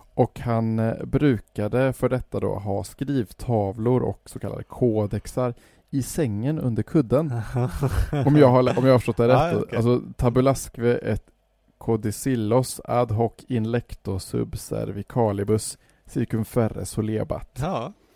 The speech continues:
Speaker 1: Lite kul. Och,
Speaker 2: Roligt.
Speaker 1: eh, och jag tror då att, jag tror då att nästa mening betyder att han försökte skriva bokstäver under sin fritid.
Speaker 2: Okej.
Speaker 1: Alltså ut cum vacuum tempus,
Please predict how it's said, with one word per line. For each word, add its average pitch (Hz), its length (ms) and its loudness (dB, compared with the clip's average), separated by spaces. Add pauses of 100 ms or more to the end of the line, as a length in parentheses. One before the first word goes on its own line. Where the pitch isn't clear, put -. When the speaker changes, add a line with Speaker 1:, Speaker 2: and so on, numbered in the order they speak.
(300)
Speaker 1:
Lite 185 260 -2
kul. 131 180 4 (380)
Och, - 380 2
Speaker 2:
Roligt. 131 120 -6
Speaker 1:
eh, 131 160 8 (360)
och 143 100 4
jag 156 140 10
tror 180 300 6
då 135 120 8
att, - 240 2
jag 156 160 4
tror 165 240 8
då 131 80 6
att - 120 0
nästa 131 280 2
mening 113 420 2 (340)
betyder 123 300 4
att 107 60 2
han 110 100 2
försökte 113 400 -2
skriva 110 320 -2
bokstäver 104 840 -2 (100)
under 110 180 0
sin 104 180 -4
fritid. 135 580 -2 (220)
Speaker 2:
Okej. 104 220 -16 (260)
Speaker 1:
Alltså 110 180 -6
ut - 260 0
cum 113 360 4
vacuum 107 580 2
tempus, 120 680 -2